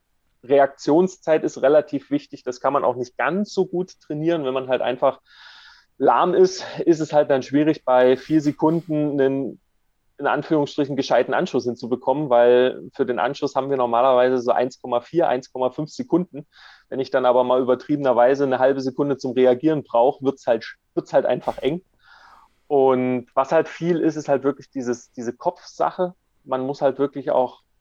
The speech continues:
gerade mit diesem Druck dann in der Wettkampfsituation halt irgendwie umgehen können. Und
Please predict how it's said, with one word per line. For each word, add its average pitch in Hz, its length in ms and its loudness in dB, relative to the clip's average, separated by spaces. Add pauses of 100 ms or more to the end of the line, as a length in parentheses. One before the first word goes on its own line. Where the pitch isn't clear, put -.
(160)
gerade 135 260 0
mit 131 140 -4
diesem 117 260 -6
Druck 165 400 -2
dann 139 220 -2
in 151 160 -2
der 139 140 2
Wettkampfsituation 135 1040 -2
halt 123 160 -2
irgendwie 127 400 -2
umgehen 139 640 -4
können. 175 420 -2 (720)
Und 131 440 0